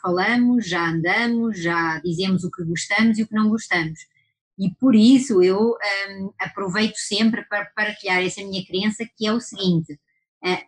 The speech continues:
nesta lógica em que eu também acredito que é a lógica da abundância,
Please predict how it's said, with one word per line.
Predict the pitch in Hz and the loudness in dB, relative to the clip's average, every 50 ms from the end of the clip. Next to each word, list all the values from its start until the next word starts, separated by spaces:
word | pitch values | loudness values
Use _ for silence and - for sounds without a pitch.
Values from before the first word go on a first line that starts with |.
| _ - | _ -2
nesta | 185 190 202 220 240 285 277 - 320 285 | 0 2 2 4 2 2 2 0 0 0
lógica | 240 208 196 190 190 175 160 165 160 - 160 151 147 147 _ - | 0 0 0 0 0 0 0 -2 -4 -4 -4 -6 -6 -6 _ -2
em | 185 180 | -2 0
que | 165 185 | 0 0
eu | 185 180 - | 0 0 0
também | 190 185 170 180 190 190 208 208 | 0 0 2 0 0 -2 -4 -6
acredito | 202 - 196 180 190 190 180 170 - | -6 -6 -4 -2 -2 -2 -2 -2 -4
que | - 180 | -4 -4
é | 175 | -2
a | 170 | -2
lógica | 175 180 180 170 185 180 185 170 | 0 -2 -2 -2 -4 -6 -6 -6
da | 170 175 180 180 | -4 -2 -2 -2
abundância, | 180 170 180 190 190 180 160 165 156 151 151 - - - 139 139 139 | -2 -2 0 0 2 2 2 2 0 -2 -4 -8 -10 -10 -10 -10 -12